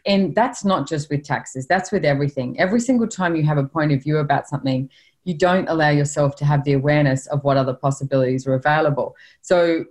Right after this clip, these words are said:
you know, when we talk about this, I mean, in the Business Done Different classes that,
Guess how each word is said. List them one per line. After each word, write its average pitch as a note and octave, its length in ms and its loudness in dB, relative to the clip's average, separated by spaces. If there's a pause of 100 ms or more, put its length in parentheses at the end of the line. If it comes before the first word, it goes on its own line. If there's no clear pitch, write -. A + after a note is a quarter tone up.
you F3+ 180 0
know, D#3 60 0 (180)
when G3+ 220 2
we F3 140 2
talk F#3 260 0
about E3 260 0
this, C#3+ 200 -2
I - 20 2
mean, G3+ 240 2 (160)
in A#3 100 4
the C4+ 80 4
Business G#3 300 2
Done D#3+ 200 2
Different F3+ 280 -2
classes C#3+ 460 0
that, C#3 280 0